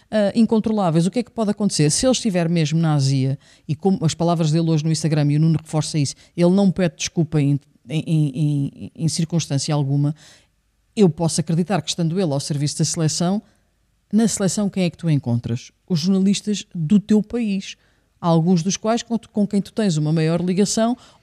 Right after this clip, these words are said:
ou a quem tu podes sugerir que te façam determinada pergunta numa conferência de imprensa. Porque eu imagino que ao serviço da Turquia, assim que ele se sente numa conferência de imprensa ou numa flash,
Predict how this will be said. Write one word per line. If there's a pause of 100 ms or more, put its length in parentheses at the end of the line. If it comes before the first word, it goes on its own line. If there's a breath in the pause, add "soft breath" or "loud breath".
ou
a
quem
tu
podes (520)
sugerir (380 soft breath)
que
te
façam
determinada
pergunta
numa
conferência
de
imprensa. (300 soft breath)
Porque
eu
imagino (320 soft breath)
que
ao
serviço
da
Turquia,
assim
que
ele
se
sente
numa
conferência
de
imprensa
ou
numa
flash,